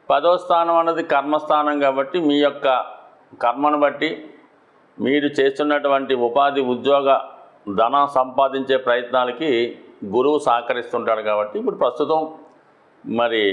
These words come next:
ఈ గురువు ఈ మేషరాశి వారికి రెండో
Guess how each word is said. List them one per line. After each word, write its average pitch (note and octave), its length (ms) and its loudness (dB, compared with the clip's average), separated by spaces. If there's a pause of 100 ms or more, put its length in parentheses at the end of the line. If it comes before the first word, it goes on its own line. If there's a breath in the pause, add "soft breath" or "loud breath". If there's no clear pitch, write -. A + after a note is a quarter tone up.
(240)
ఈ - 20 0 (140)
గురువు C#3 320 4 (880)
ఈ A2 100 -2 (240)
మేషరాశి B2 640 0
వారికి A#2+ 340 2 (800)
రెండో A#2+ 240 2